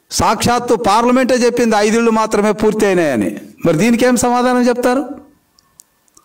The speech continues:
లోకేష్ బాబు గారు మంగళగిరిలో ఓడిపోయాడు.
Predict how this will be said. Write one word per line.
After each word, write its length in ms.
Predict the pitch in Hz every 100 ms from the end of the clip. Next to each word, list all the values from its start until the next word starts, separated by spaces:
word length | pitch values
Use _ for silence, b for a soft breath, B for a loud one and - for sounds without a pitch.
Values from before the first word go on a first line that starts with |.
| b b b b b b b b - _ _ _ -
లోకేష్ 380 | 233 262 254 240
బాబు 260 | 226 240 226
గారు 160 | 254
మంగళగిరిలో 580 | 226 220 233 240 226 240
ఓడిపోయాడు. 800 | 220 208 208 202 190 185 - -